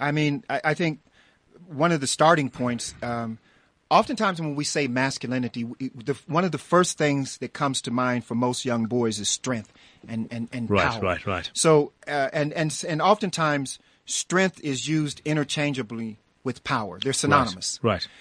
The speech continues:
Speaker 2: And so, uh, I, for me, the first point in terms of talking about the qualities of true masculinity is when we use our strength well.
Speaker 1: Absolutely.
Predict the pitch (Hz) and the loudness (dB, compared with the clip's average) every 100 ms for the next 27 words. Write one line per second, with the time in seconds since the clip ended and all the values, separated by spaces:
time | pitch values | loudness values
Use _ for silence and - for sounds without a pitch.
0 | - - 143 - 170 160 147 - _ _ | -14 -4 -2 2 4 6 4 -2 _ _
1 | _ 127 123 - 131 139 - - 151 151 | _ -6 -6 -2 0 0 -4 2 4 8
2 | 208 165 147 - - 123 135 131 127 117 | 6 6 0 -10 -18 -6 -2 0 -2 -6
3 | _ _ _ _ - - 190 220 - - | _ _ _ _ -20 4 6 6 4 -2
4 | 147 131 - 131 123 156 143 127 127 - | 0 0 -2 -4 -4 0 0 0 -4 -2
5 | 143 139 131 127 - - 147 135 127 110 | -2 0 -2 -4 -4 -2 0 2 -2 -8
6 | 117 - 143 131 127 - 123 127 117 120 | -8 -4 0 0 0 -2 -2 -2 -2 -6
7 | 113 - - _ 170 160 151 - _ - | -10 -18 -20 _ 2 4 2 -6 _ 0
8 | 180 185 175 175 196 185 165 - 165 156 | 2 4 4 4 2 2 0 0 -4 -4
9 | 131 143 98 - _ _ _ 156 139 - | 0 0 0 -8 _ _ _ -8 -6 -4
10 | 107 101 - | -2 -2 -2